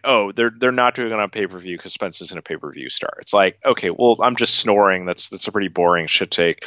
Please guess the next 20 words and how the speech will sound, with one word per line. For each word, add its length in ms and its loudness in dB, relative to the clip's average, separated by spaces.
The, 500 4
the 140 4
sort 300 6
of, 160 4
if 160 0
you 80 -4
wanna 220 6
have 180 4
a 40 2
negative 400 2
take, 320 -4
though, 200 -4
something 280 -2
people 460 -2
aren't 180 -2
really 200 0
talking 400 0
about. 340 2
So 500 4
w-, 220 -10